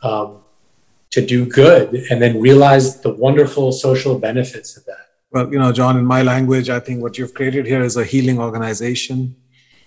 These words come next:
Speaker 2: That's about reducing suffering in the world and bringing more joy and promoting a healthy kind of growth. And I think all of that is happening because of this business, you are meeting real needs and doing it in a way that doesn't cause harm elsewhere. It actually has positive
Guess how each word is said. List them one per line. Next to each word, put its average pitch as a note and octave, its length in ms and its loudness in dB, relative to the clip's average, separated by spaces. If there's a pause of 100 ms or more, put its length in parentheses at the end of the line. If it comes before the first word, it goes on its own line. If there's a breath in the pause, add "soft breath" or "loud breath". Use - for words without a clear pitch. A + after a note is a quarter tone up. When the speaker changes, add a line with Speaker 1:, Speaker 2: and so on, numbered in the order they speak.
(540)
Speaker 2:
That's A2+ 280 -8
about A2+ 560 -6
reducing A#2+ 520 -6
suffering B2+ 360 -6
in B2 80 -2
the A#2+ 100 -2
world A#2 260 -4
and G#2+ 140 -8
bringing A2+ 240 -8
more A2 180 -6
joy G#2+ 440 -10 (580)
and A2 180 -12
promoting A#2 480 -6
a A2+ 80 -6
healthy C3 340 -2
kind A2 220 -6
of F#2+ 140 -10
growth. A2 380 -8
And A2 100 -10
I G#2 80 -10
think G#2+ 180 -10
all A#2 140 -4
of G#2 120 -6
that A2 180 -4
is G2+ 100 -6
happening A2+ 400 -8
because G2 260 -8
of F2+ 160 -10
this G2+ 180 -8
business, G#2+ 600 -6 (500 loud breath)
you A#2 120 0
are A2+ 120 0
meeting A2+ 360 -2
real A#2+ 260 0
needs A#2 440 -4
and G#2 140 -12
doing A2+ 180 -6
it A2 100 -2
in G#2+ 120 -2
a - 20 -4
way A2 160 0
that G#2 200 -6
doesn't A2+ 300 -4
cause A2 260 -6
harm G#2 340 -8
elsewhere. G#2+ 520 -6 (160)
It G2+ 60 -16
actually G#2 360 -10
has G2+ 200 -6
positive A2+ 560 -2